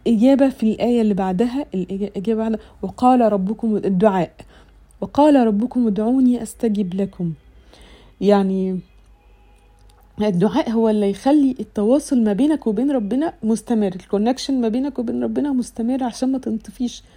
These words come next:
رب-، "إن الذين يستكبرون عن عبادتي سيدخلون جهنم داخرين". ايه ده، ايه ده؟ هو اللي ما بيدعوش ربنا بيستكبر؟ اه بيستكبر. يعني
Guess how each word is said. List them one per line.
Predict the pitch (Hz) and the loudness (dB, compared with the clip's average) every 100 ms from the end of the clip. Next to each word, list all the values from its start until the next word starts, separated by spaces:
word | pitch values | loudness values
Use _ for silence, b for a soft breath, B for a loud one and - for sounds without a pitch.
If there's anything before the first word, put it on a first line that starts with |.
| b b b b b _ _ _ _ _ _ _ _ _ _ - _ _ _ _ - - - 220 | b b b b b _ _ _ _ _ _ _ _ _ _ -20 _ _ _ _ -20 -20 -8 0
رب-، | 214 180 - - - - | 0 0 -6 -8 -18 -4
"إن | 262 269 | 4 6
الذين | 240 202 202 262 240 | 6 4 2 2 2
يستكبرون | 208 214 - 240 - 226 262 240 | 0 -2 -4 -6 -2 -2 0 0
عن | 180 208 226 | -2 -4 -4
عبادتي | 214 214 226 226 277 262 | -4 -4 -4 -2 -2 -2
سيدخلون | 233 208 214 - 208 233 220 | -2 -4 -4 -4 -2 -2 -2
جهنم | 185 196 214 233 220 | -4 -4 -2 0 0
داخرين". | 196 190 196 - 190 165 160 b b b b | -2 -2 -4 -4 -4 -2 -4 b b b b
ايه | 208 | -4
ده، | 196 | -2
ايه | 185 | -2
ده؟ | 196 | -2
هو | 202 185 | -2 -4
اللي | - 220 233 214 | -2 2 2 2
ما | 196 | 0
بيدعوش | 180 180 180 170 180 233 285 - | -2 0 0 0 0 0 -2 -4
ربنا | 220 180 247 247 | -4 0 0 0
بيستكبر؟ | 175 185 185 - 254 247 277 - | 0 -2 -2 -6 -4 -2 -4 -2
اه | 233 | -4
بيستكبر. | 226 214 - 240 - - - - b b b b - - - | -4 -8 -8 -12 -12 -20 -20 -20 b b b b -20 -20 -10
يعني | 190 185 202 | -6 -2 -2